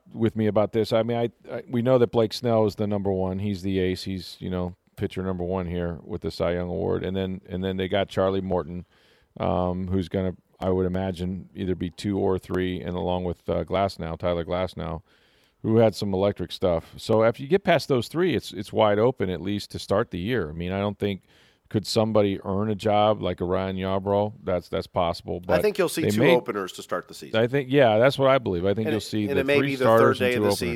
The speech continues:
Speaker 2: season and the fifth day of the season, or, you know, they may space it. I mean, it may start, you know, Blake Snell on opening day and then an opener on the second day, Morton the third day,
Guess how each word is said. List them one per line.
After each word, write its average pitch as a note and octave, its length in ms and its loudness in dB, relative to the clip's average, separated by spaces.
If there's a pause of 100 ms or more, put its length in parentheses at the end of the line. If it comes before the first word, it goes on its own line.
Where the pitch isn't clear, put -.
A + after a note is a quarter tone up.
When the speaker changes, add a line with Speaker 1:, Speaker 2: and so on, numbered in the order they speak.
Speaker 2:
season A2+ 160 -4
and G2+ 120 -4
the F#2 60 -8
fifth B2 280 -6
day A2+ 160 -2
of G#2+ 80 -6
the G#2+ 60 -8
season, G#2 520 -8
or, E2+ 400 -8 (640)
you F#2+ 80 -12
know, F#2 140 -8
they G#2 120 -8
may G#2+ 200 -4
space A2+ 360 -4
it. G#2+ 100 -6
I G#2 120 -8
mean, A2+ 80 -6
it B2 80 -4
may C3 160 2
start, A#2 320 0 (160)
you G#2 100 -8
know, E2+ 140 -8
Blake G#2+ 280 -4
Snell G2 540 -2 (360)
on F#2+ 120 -10
opening G#2 380 -4
day F#2+ 320 -4
and F#2 80 -8
then F2+ 220 -12 (120)
an F#2 80 -12
opener G2+ 400 -4
on F2+ 100 -6
the E2+ 60 -10
second G#2 360 -6
day, F#2+ 180 -4
Morton F2+ 320 -10
the - 60 -16
third G#2 340 -6
day, F#2 340 -6